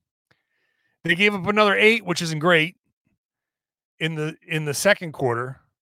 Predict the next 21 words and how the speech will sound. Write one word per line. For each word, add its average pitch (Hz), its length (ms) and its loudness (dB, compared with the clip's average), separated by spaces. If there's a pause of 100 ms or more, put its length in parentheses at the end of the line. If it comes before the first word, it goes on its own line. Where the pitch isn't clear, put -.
(140)
Now, 143 200 -2
remember, 165 300 2
they 143 200 0
averaged 165 400 2
thirteen 180 480 -4
and 147 120 -4
change 170 340 -6
per 135 180 -2
game. 123 460 -2 (360)
So - 180 -2
you're 151 220 0
supposed - 560 0
to 214 80 -10
give 185 220 0
up, 165 160 -2
that, 190 180 0
that 202 160 0
works 220 240 0
out 196 140 2
to 180 100 -4
be, 170 320 -4